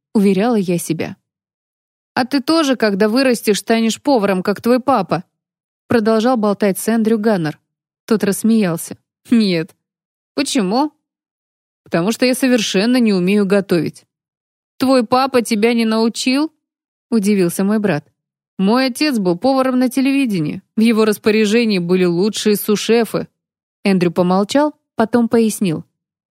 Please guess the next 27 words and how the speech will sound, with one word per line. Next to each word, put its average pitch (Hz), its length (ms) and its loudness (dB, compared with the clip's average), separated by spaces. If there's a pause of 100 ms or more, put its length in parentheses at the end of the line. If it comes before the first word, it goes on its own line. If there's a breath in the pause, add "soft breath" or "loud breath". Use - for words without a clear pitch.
(200)
«Это 214 200 0
такие 240 340 0
повара, 214 460 0
которые 175 360 0
помогают 185 580 0
главному 202 500 0
повару. 160 500 -2 (460)
А 175 80 -4
потом, 277 480 0
когда 196 280 0
отец 202 280 0
закрыл 220 420 0
свое 180 240 0
шоу, 180 380 -2 (340)
он 294 240 2
начал 262 320 0
помогать 185 500 2
другим 175 380 0
людям 180 360 2
в - 60 -8
кулинарном 175 640 0
бизнесе». 170 520 -2 (460)
«Ага», 240 500 0 (520)
покивал 202 440 0
Ганнер. 196 380 0 (640)
Бывает 175 460 2
так, 277 280 -2